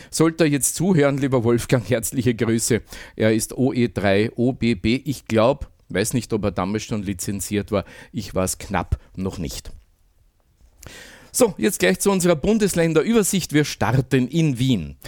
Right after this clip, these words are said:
Mit dem virtuellen Weihnachtsclubabend am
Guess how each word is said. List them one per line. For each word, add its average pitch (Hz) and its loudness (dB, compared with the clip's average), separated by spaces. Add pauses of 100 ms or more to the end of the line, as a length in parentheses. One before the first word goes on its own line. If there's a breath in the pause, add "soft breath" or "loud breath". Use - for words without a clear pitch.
(240 loud breath)
Mit - -2
dem 175 0
virtuellen 160 2
Weihnachtsclubabend 110 0
am 123 0